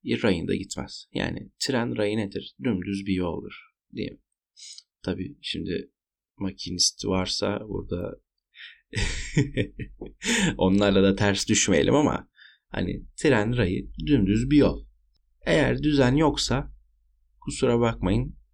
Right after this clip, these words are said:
o yolda gidemezsiniz. Yani dümdüz olan bir yolda bile gidemezsiniz. En azından ruhunuzu temizliyor, gözünüzü açıyor düzen. O yüzden düzen çok önemli. Ee,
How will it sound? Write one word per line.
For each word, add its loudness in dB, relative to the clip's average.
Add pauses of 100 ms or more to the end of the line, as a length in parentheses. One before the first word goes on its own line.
(160)
o 4
yolda 2 (220)
gidemezsiniz. 0
Yani -2
dümdüz 4
olan 2
bir 4
yolda 2
bile 0
gidemezsiniz. -4 (380)
En 2
azından 0
ruhunuzu 0 (480)
temizliyor, 2 (840)
gözünüzü 2
açıyor -6 (540)
düzen. -6 (640)
O 2
yüzden 2
düzen 0
çok -4
önemli. -6 (580)
Ee, -4